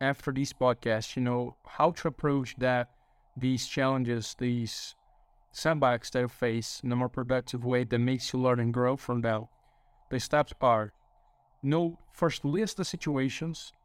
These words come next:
that are more challenging for you. So if it's after making a mistake, if it's before a game, after a game that you play a bad, what is the situation? Now, after you do that, what are the evidences that makes you to think in that way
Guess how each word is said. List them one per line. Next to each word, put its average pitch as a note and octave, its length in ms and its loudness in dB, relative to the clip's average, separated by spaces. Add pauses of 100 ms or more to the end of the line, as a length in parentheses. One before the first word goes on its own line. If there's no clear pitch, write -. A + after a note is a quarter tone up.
(180)
that C3 140 -2
are C3 100 4
more C#3 160 2
challenging B2+ 560 2
for - 160 -4
you. C#3+ 320 0
So C3 240 0
if C3 160 -2
it's - 160 -4
after B2+ 320 0
making B2 280 0
a A2+ 40 2
mistake, C3 520 0
if - 140 -6
it's A#2+ 160 -6
before B2 340 0
a A2 40 -2
game, C#3+ 420 2
after C#3 380 0
a B2 40 0
game B2+ 240 0
that A#2 80 -2
you A2+ 80 -2
play A#2+ 220 0
a A2+ 60 -2
bad, C3+ 340 2 (380)
what D3 200 2
is D#3+ 140 0
the - 80 -14
situation? - 640 -2 (720)
Now, D3 240 4
after D3+ 320 0
you D3+ 160 0
do E3+ 200 -2
that, B2 340 0
what C#3 200 0
are F#3 140 2
the D3+ 220 0
evidences C3 600 -2
that C3 120 -2
makes D3 340 0
you D3 120 -2
to C#3+ 120 -6
think C3+ 380 -4 (300)
in C3 100 0
that B2 200 4
way B2+ 260 0